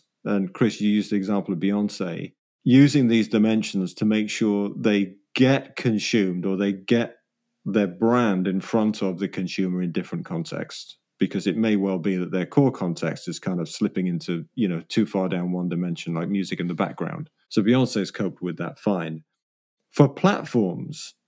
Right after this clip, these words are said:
you know, the failure of Second Screen is a case in point because, you know, it used to be that the networks and program providers wanted to keep your attention so you could chat about a show,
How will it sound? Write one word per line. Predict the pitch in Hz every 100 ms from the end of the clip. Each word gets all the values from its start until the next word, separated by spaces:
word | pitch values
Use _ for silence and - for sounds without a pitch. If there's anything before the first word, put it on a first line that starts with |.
| _ _ -
you | 131
know, | 120
the | 127
failure | - 190 214 165
of | 117
Second | 151 139 113
Screen | - 131 120 101
is | 92
a | -
case | 120 104 101
in | 98
point | 156 131 82
because, | 90 - 107 - - _ _ _
you | 139
know, | 113 104 - -
it | 123
used | 147 170 160
to | 107
be | 120 110
that | 104 101 - _
the | 123
networks | 131 135 127 117 110 - - -
and | 107 104 101 -
program | 123 113 107 101
providers | 98 101 107 104 -
wanted | 110 98
to | -
keep | - 123 113
your | 98
attention | 92 107 95 - 92 87
so | -
you | 92
could | 87 90
chat | - 107 -
about | 78 87 92
a |
show, | - 92 87 87 82